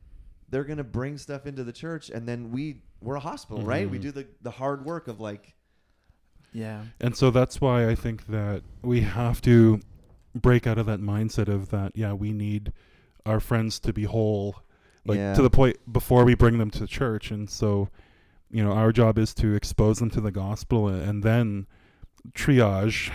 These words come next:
Speaker 2: <laughs> you know, if they're struggling with something immediately, let's
Speaker 1: Yeah.
Speaker 2: talk about that, but not from a position of, um,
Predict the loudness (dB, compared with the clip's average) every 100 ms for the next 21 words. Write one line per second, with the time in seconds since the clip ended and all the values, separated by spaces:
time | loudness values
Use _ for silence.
0 | -12 -16 -6 -2 -2 -2 -6 -10 _ _
1 | _ -12 -6 -4 -2 -2 -2 -2 -2 -2
2 | -4 -4 -6 -8 -14 -10 -4 0 0 0
3 | -2 -4 -6 -6 -8 -6 -6 -4 -4 -6
4 | -6 -8 -10 -12 -18 _ -2 2 6 4
5 | 4 4 6 4 2 -2 -2 -4 -2 -2
6 | -2 -6 -10 -18